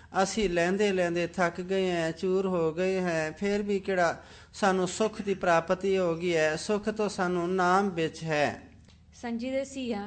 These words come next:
Speaker 2: que obtener las cosas del mundo no saciará nuestra hambre। Es solo el Naam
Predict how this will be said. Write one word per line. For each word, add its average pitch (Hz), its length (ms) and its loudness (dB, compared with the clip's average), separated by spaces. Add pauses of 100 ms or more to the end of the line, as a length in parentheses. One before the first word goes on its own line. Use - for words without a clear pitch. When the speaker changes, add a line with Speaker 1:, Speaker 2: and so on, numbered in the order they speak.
(180)
Speaker 2:
que 233 180 -4
obtener 240 380 -6
las 262 200 -8
cosas 262 400 -8
del 233 160 -4
mundo 214 440 -6 (120)
no 247 160 -4
saciará 240 560 -8
nuestra 226 460 -10
hambre। 180 240 -12 (760)
Es 233 60 -6
solo 254 340 -6
el 254 100 -6
Naam 214 440 -4